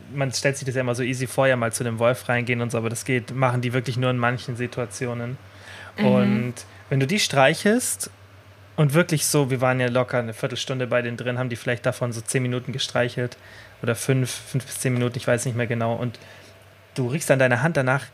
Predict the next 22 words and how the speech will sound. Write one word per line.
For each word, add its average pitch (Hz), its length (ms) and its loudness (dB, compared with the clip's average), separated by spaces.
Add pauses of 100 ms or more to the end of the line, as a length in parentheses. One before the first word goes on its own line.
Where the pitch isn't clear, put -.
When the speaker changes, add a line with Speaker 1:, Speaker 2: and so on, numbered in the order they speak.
(140)
Speaker 1:
nichts, 139 760 -2 (200)
gar 139 420 6 (240)
nichts. 131 520 -2
Und 131 220 -2
einer 156 220 4
von 151 180 0
denen 151 260 2 (440)
hat - 240 -2
mich 131 400 -6 (180)
direkt 156 380 4
so, 139 420 4
als 127 180 0
ich - 100 -10
reingekommen 143 380 4
bin, 143 280 0
der 135 100 0
hat 135 120 -6
mich 135 100 -8
direkt 147 380 0
im 139 180 -2
Gesicht 131 360 0
abgeschleckt. 120 640 -4